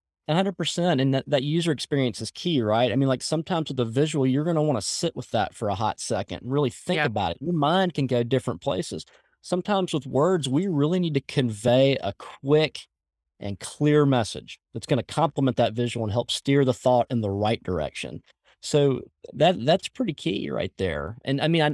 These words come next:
Speaker 1: I know we'll probably talk about this later, you know, in terms of verbal, visual, and how our teams function, but man, it's, how cool is it just to be able to jam with the designers,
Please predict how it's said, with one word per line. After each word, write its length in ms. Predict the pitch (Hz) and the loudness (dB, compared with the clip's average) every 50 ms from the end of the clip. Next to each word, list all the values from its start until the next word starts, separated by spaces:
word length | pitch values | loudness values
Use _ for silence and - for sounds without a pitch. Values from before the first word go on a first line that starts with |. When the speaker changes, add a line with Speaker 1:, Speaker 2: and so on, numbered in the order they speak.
| - | 0
Speaker 1:
I 80 | 143 143 | 0 2
know 180 | 151 165 180 | 2 4 4
we'll 120 | 180 160 143 | 4 2 2
probably 240 | - 165 147 139 123 | 2 0 0 0 0
talk 180 | - 147 143 | 0 -2 0
about 220 | - 139 131 - - | 0 0 -2 -2 -2
this 160 | 123 - - | -8 -6 -2
later, 440 | 120 120 131 143 143 127 117 110 107 | 2 2 4 4 4 4 2 2 0
you 140 | 98 117 | -2 -2
know, 160 | 117 117 113 110 | 0 0 0 0
in 80 | 110 | 0
terms 240 | 101 - 131 135 123 | 0 -2 -2 -2 -2
of 160 | 131 113 107 | -2 -4 -2
verbal, 380 | - 123 120 113 113 113 110 104 | 0 2 2 2 2 0 -2 0
visual, 360 | 104 117 117 117 123 123 117 | 0 -2 0 0 0 0 0
and 80 | 113 107 | 0 0
how 120 | 127 127 | 2 2
our 120 | 120 110 | 2 0
teams 460 | 110 - - - 104 110 127 135 127 - | 0 -4 -2 -2 0 2 2 0 0 -2
function, 480 | - 143 151 160 147 - 175 170 160 - - - - - - _ - | -4 -4 -4 -4 -4 -4 -4 -6 -6 -8 -14 -20 -20 -20 -20 _ -2
but 140 | - 170 - _ _ _ _ - | 0 0 0 _ _ _ _ -6
man, 420 | - 160 190 180 135 98 90 - - _ - | -4 -2 -2 0 -2 -2 -4 -6 -10 _ -4
it's, 260 | - 180 151 - - _ _ _ _ _ _ _ _ _ - | -2 -2 -2 -4 -10 _ _ _ _ _ _ _ _ _ -8
how 220 | - 165 180 208 | -2 0 0 0
cool 300 | - - - 175 185 208 | 0 0 0 0 0 0
is 100 | 190 151 | 0 -2
it 60 | 170 | -2
just 160 | 135 143 - - | -4 -4 -6 -4
to 60 | 143 | -2
be 120 | 131 139 | 2 2
able 140 | 139 127 127 | 2 2 2
to 100 | 117 117 | -2 -2
jam 400 | 113 - 127 120 131 135 135 135 | -2 -2 0 0 0 2 2 0
with 140 | 123 113 - | 0 -2 -4
the 60 | 110 | -6
designers, 760 | 92 110 98 104 104 107 123 120 95 73 - - - - - | -8 -8 -6 -6 -4 -4 -4 -4 -4 -6 -10 -12 -14 -16 -16